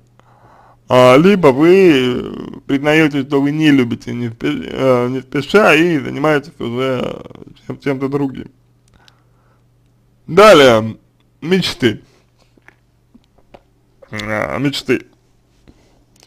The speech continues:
Вот мечты, мечты — это другая сторона, э, вашего,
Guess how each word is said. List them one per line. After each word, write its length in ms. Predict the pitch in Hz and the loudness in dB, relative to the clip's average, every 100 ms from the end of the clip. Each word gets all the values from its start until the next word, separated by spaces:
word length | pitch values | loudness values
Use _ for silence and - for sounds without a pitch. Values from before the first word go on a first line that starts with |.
| - - _ _ _ _ _ | -20 -20 _ _ _ _ _
Вот 200 | 160 160 | 0 4
мечты, 640 | 190 175 - 170 165 - | 2 2 6 8 8 6
мечты — 640 | 185 - - 294 285 - - | -2 -2 2 4 4 2 4
это 560 | 233 240 240 220 202 160 - _ _ _ _ - - - - _ _ _ _ _ _ _ _ | 4 6 6 6 4 0 -16 _ _ _ _ -20 -20 -20 -20 _ _ _ _ _ _ _ _
другая 640 | - 123 165 190 202 143 123 | -2 2 4 6 8 8 4
сторона, 680 | - 135 143 165 220 247 190 - - - _ _ _ _ _ - - - - _ _ _ _ - | 4 4 4 4 4 4 0 -12 -20 -20 _ _ _ _ _ -10 -10 -10 -16 _ _ _ _ -2
э, 280 | 135 143 127 | 4 6 8
вашего, 720 | 160 170 - 139 143 151 | 8 6 2 0 4 4